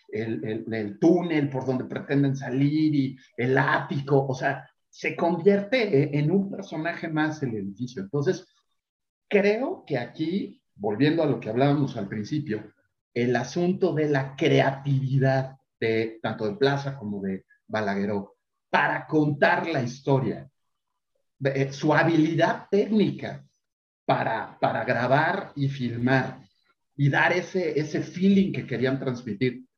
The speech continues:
exactamente en el estilo de, de, de que estás viendo la televisión en vivo, ¿no?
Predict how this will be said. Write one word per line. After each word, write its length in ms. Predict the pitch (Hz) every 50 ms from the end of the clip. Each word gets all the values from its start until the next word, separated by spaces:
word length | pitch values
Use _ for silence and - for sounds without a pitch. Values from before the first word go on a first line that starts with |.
| _ _ _ _ _ _ -
exactamente 1080 | 110 104 - - 139 135 - 135 - - 175 156 143 139 135 139 143 139 180 180 147
en 180 | 117 107 101
el 100 | 98 95
estilo 460 | 95 95 - - 120 117 127 143 165 156
de, 200 | 117 98 92 87
de, 340 | 95 90 82 82 80 82
de 120 | 82 85 -
que 60 | -
estás 280 | - - - - 139 143
viendo 420 | 139 135 135 131 139 143 156 151
la 200 | 139 98 98 95
televisión 520 | - - - - - - - - 123 131 139
en 140 | 127 - -
vivo, 340 | 139 143 123 95 95 - -
¿no? 380 | - - - - - - -